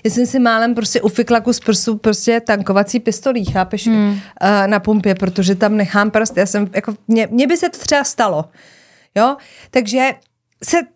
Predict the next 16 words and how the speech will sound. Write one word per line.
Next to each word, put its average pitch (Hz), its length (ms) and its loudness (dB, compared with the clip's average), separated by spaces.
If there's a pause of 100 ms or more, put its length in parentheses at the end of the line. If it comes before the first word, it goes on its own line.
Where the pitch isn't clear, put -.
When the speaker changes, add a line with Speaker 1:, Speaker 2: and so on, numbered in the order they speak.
Speaker 1:
nějak 269 300 2
jako 208 180 -2
nastavili, 247 460 0
je 233 80 0
to 226 80 -4
jako 185 200 -2
smutný 240 460 0
samozřejmě, 240 720 2 (1300)
tragický, 226 720 0
ale 233 240 2
prostě 220 560 0 (340)
děje 190 220 0
se 180 160 -4
to. 131 260 -10
Jdeme 208 280 0
dál. 202 360 0